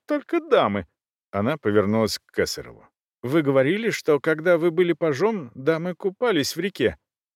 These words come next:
"Служанки, принцесса", — строго пояснила Провенкара. "Простой народ. Это времяпрепровождение не для вас". Изель пригорюнилась. Жара и впрямь была невыносимой.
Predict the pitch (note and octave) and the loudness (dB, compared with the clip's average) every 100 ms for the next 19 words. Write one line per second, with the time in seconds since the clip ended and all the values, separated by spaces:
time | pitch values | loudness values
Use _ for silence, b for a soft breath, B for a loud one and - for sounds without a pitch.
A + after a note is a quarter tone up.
0 | _ _ _ _ - C#2 D#2+ G#2 E3 C3+ | _ _ _ _ -16 -14 -4 -2 -2 -4
1 | F2+ E2 - G2+ A2 A#2 F#2 - - - | -10 -12 -6 -6 -4 -2 -2 -4 -12 -18
2 | _ _ - - F#2 A#2 G#2+ F2 F#2+ F#2 | _ _ -20 -12 -2 0 0 -4 -6 -6
3 | A2+ A2+ F#2 G2+ G#2 G#2 F#2 D2 - _ | -4 -2 -2 -2 -2 -2 -2 -4 -8 _
4 | _ - F#2+ F#2+ - A2 B2+ B2 G2 D3 | _ -4 -2 -2 2 4 4 2 0 0
5 | - _ _ _ G2 A2 - G3+ E3 C3 | -4 _ _ _ 0 0 0 -2 2 2
6 | A#2+ A2 - A2+ A#2+ B2 A2+ A2 A2 A2+ | 2 0 -2 0 4 4 4 2 2 2
7 | A#2+ A#2+ A#2+ G2+ B2+ D#3+ G#3 - - _ | 2 2 0 0 -2 -4 -12 -16 -20 _
8 | _ _ _ A2+ C3+ A#3 A3+ - F3+ D#3+ | _ _ _ -4 -2 -4 -6 -6 -2 0
9 | C#3+ G2+ D2+ B1 A1+ - - _ _ - | 2 0 -4 -10 -16 -16 -18 _ _ -10
10 | G2+ B2 B2 B2 A2+ - C3+ D#3+ A#2+ G2+ | 0 2 4 4 2 0 0 2 2 2
11 | G2+ A2+ G#2+ G2 F2 E2 - A#1+ A1 _ | 2 2 2 0 -2 -6 -8 -12 -20 _